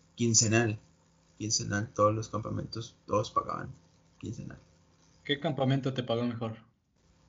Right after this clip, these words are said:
Speaker 1: El campamento que me pagó mejor fue el segundo campamento.
Speaker 2: ¿El de Wisconsin?
Speaker 1: El de Wisconsin, así es.
Speaker 2: ¿Cuánto te pagó?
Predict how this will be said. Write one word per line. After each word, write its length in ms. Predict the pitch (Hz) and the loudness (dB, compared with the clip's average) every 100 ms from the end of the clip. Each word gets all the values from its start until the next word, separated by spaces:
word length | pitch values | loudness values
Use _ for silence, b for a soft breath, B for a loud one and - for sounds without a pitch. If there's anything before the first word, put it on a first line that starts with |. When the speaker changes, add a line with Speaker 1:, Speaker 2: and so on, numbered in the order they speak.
| _ _ _ _ _ _ _ _ _ - | _ _ _ _ _ _ _ _ _ -10
Speaker 1:
El 280 | 101 104 - | -4 -4 -2
campamento 680 | 107 107 107 110 107 113 | 2 2 2 0 0 0
que 60 | 127 | 0
me 120 | 120 | 0
pagó 260 | 110 123 107 | 2 2 4
mejor 340 | 117 123 113 | 2 0 -2
fue 520 | - - 123 139 160 185 _ _ _ _ _ _ - - - - - - - - _ _ _ - - - _ _ _ - - - - - - | -6 -2 2 2 0 -6 _ _ _ _ _ _ -20 -20 -20 -20 -20 -20 -20 -20 _ _ _ -20 -20 -20 _ _ _ -20 -20 -20 -20 -8 4
el 140 | 139 | 8
segundo 300 | 120 131 139 | 10 8 8
campamento. 440 | 139 127 110 110 - - _ _ _ - - - - - - - - | 6 4 0 -2 -8 -20 _ _ _ -20 -20 -20 -20 -20 -20 -20 -10
Speaker 2:
¿El 100 | 117 | -4
de 80 | 117 | -2
Wisconsin? 580 | 113 117 127 120 113 104 - - - - | -2 2 4 4 2 -4 -8 -16 -16 -12
Speaker 1:
El 120 | - 110 | -6 -4
de 80 | |
Wisconsin, 600 | 107 117 - 113 _ 135 135 - | -4 -6 -10 -18 _ -12 -12 -8
así 340 | - - - - | -8 -8 -12 -14
es. 200 | - - _ - _ _ _ _ _ _ _ _ _ _ _ _ _ _ | -20 -20 _ -20 _ _ _ _ _ _ _ _ _ _ _ _ _ _
Speaker 2:
¿Cuánto 260 | 147 147 147 | 4 4 2
te 100 | 120 | 2
pagó? 280 | 113 110 | 0 0